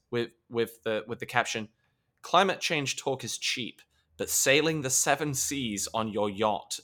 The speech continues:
as an international fugitive is expensive." <laughs> I mean, I just, talk about poking the bear here. Is, I, who, <laughs> what goes through someone's mind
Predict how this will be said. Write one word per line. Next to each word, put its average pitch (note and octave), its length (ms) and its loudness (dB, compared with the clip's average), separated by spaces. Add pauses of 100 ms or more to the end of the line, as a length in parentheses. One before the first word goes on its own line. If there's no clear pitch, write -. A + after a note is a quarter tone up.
as G2+ 120 -4
an G#2 160 -4
international B2 720 -4
fugitive G#2 680 -8
is F#2+ 140 -10
expensive." - 960 -4 (100)
<laughs> - 120 -10
I - 260 0
mean, D3 520 4 (160)
I D#3 300 4 (300)
just, - 400 0 (360)
talk F#3 160 6
about E3+ 280 4
poking D#3 420 4
the B2+ 80 2
bear A2+ 480 4 (140)
here. G2 440 0
Is, C3+ 300 0 (540)
I, D#3 140 -4 (1400)
who, G#4+ 260 6
<laughs> E3 120 -2
what - 320 8
goes - 280 6
through F#3+ 120 -2
someone's E3 480 0
mind C#3 600 0